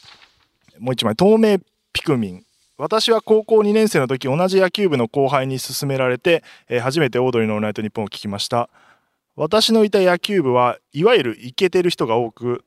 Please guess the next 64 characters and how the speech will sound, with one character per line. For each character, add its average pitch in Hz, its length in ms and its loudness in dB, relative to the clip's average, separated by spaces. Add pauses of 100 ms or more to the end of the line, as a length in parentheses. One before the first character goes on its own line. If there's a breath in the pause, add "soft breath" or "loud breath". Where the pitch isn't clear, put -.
当 190 180 0
時 131 100 -6
深 185 220 0
夜 208 220 2
ア - 20 2
ニ 202 100 2
メ 127 120 0
に 113 80 -2
ど 117 100 -4
っ 120 100 -4
ぷ 175 100 -2
り 135 60 -2
使 - 160 -6
っ 120 60 -4
て - 140 -4
い 117 40 -4
た 113 120 0
私 113 240 -2
は、 135 60 4
趣 135 200 2
味 196 100 4
の 139 80 4
話 131 360 0
を 113 80 0
で 113 100 -4
き 131 100 -8
る 120 100 -2
友 110 180 -2
達 107 180 -2
が 104 80 -2
同 131 180 2
級 151 140 0
生 123 160 -2
に 104 80 0
は 135 180 2 (320 loud breath)
少 - 220 -4
な 185 140 2
か 156 80 0
っ 139 120 -4
た 117 120 -4
の 104 80 -6
で 95 80 -10
す 92 120 -10
が、 139 220 0
た - 100 -6
ま 196 120 2
た 226 100 -2
ま 220 160 2
気 170 160 -2
が 180 120 2
合 - 20 0
っ 190 40 -2
た 143 160 -4
後 123 200 0
輩 117 160 -2
が 110 100 -2
「リ 110 140 -4
ト 170 100 2
ル 170 80 0
ト 165 140 2
ゥ - 20 0
ー - 20 0
ス」 117 120 -8
で、 143 200 2